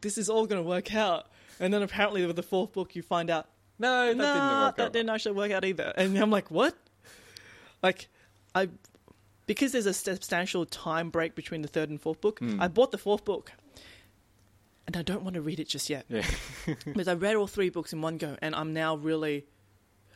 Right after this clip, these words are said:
Speaker 1: at first I was really excited to read the fourth book.
Speaker 2: Mm.
Speaker 1: But then you're telling me that things are not going well.
Speaker 2: Yeah.
Speaker 1: It kinda drags me down. Like, I'm, I, I feel this dread.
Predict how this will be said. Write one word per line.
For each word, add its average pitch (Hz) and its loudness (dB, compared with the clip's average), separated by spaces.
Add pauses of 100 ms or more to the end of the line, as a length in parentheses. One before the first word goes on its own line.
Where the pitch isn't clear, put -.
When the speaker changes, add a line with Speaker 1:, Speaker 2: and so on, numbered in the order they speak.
Speaker 1:
at - -4
first 233 2
I - 0
was 160 -2
really 156 -2
excited 151 -4
to 147 -6
read 147 -4
the 143 -14
fourth - -8
book. - -8
Speaker 2:
Mm. 101 -8 (140)
Speaker 1:
But - -10
then 196 2
you're 202 0
telling 190 -4
me 165 -6
that - -6
things 165 -6
are 147 -6
not 143 -8
going 190 -2
well. 233 -4
Speaker 2:
Yeah. 98 -4 (600)
Speaker 1:
It 175 -6
kinda 196 -4
drags 156 -4
me 151 -6
down. 147 -4
Like, 151 -4
I'm, 165 -4
I, 185 0 (120)
I 175 4
feel 233 0
this 185 -2
dread. 165 0